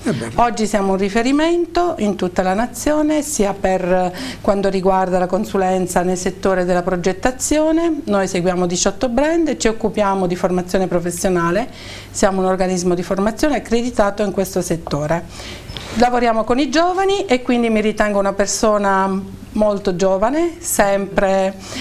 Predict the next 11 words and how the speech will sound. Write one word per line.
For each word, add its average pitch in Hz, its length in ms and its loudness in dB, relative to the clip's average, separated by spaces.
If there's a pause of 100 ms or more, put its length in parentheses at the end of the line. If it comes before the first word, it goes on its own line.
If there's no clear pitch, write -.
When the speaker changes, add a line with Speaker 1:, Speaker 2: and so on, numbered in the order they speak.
(120)
Speaker 2:
eh, 185 800 2
super 190 380 0
aggiornata, 226 680 2
proprio 226 300 -2
perché 220 540 0
stare 196 240 2
a 190 80 -2
contatto 208 420 0
con 185 180 0
i 196 80 2
ragazzi 196 760 0